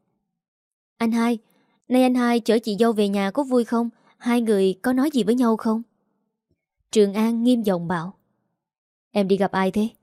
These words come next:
Mới ngoan ngoãn có mấy ngày, lại muốn cha nhốt ở nhà có phải không?" Trường Xuân cười hì hì đáp. "Em có việc, có việc riêng tư thôi. Anh hai không phải lo, nhìn xem,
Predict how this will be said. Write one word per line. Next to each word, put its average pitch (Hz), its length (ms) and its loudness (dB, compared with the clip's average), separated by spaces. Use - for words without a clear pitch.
Mới 220 180 4
ngoan 214 280 0
ngoãn 190 220 0
có 254 120 0
mấy 277 200 2
ngày, 196 280 0
lại 196 160 0
muốn 254 180 2
cha 220 180 0
nhốt 233 220 2
ở 214 80 -4
nhà 214 200 -2
có 233 120 -6
phải 208 180 -4
không?" 214 220 -2
Trường 208 200 2
Xuân 240 280 0
cười 202 220 0
hì 185 260 2
hì 180 320 -2
đáp. 202 200 -2
"Em 233 220 0
có 311 120 0
việc, 202 320 2
có 277 100 -2
việc 233 180 2
riêng 214 240 0
tư 208 200 2
thôi. 202 320 -2
Anh 196 160 -2
hai 196 220 -2
không 196 140 -4
phải 185 200 -6
lo, 202 240 -2
nhìn 214 160 0
xem, 254 280 0